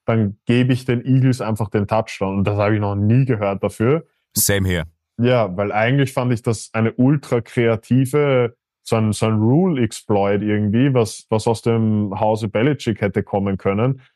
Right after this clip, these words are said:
Speaker 1: wo man sagt, okay, ich kann diesen Tush-Push einfach nicht stoppen, ich springe einfach jedes Mal auf Side, weil irgendwann kriegen sie dann einen Zentimeter noch dazu, aber sie können ja keinen Touchdown machen,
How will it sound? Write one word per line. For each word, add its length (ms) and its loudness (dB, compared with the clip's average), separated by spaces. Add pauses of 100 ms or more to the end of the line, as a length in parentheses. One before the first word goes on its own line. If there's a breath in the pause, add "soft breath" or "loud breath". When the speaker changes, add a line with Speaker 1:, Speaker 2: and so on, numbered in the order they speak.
(140 soft breath)
Speaker 1:
wo 100 0
man 80 2
sagt, 240 0
okay, 280 0
ich 200 -4
kann 220 0
diesen 260 0
Tush-Push 420 -2
einfach 240 -2
nicht 220 -2
stoppen, 500 -2 (140 loud breath)
ich 140 -4
springe 340 0
einfach 160 -4
jedes 420 0
Mal 160 0
auf 120 -2
Side, 400 0
weil 240 0 (200 soft breath)
irgendwann 460 0
kriegen 240 0
sie 160 -2
dann 160 0
einen 320 -2
Zentimeter 580 0
noch 140 -2
dazu, 280 0
aber 120 2
sie 140 -2
können 280 -2
ja 100 0
keinen 220 -4
Touchdown 400 -2
machen, 480 -2